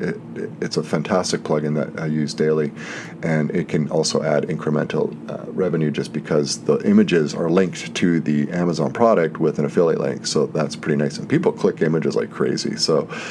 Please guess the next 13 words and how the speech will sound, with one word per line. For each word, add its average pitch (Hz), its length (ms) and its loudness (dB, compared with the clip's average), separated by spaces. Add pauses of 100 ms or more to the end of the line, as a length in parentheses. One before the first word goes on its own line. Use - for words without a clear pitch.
(180)
it's - 200 0
actually, 82 380 2
it's 80 260 0
a 73 40 0
good 95 200 2
affiliate - 420 2
tip: - 320 -2
is, 73 340 -2
uh, 69 240 0
m-, - 1700 -4
make 101 400 4
your 90 220 4
images 85 720 2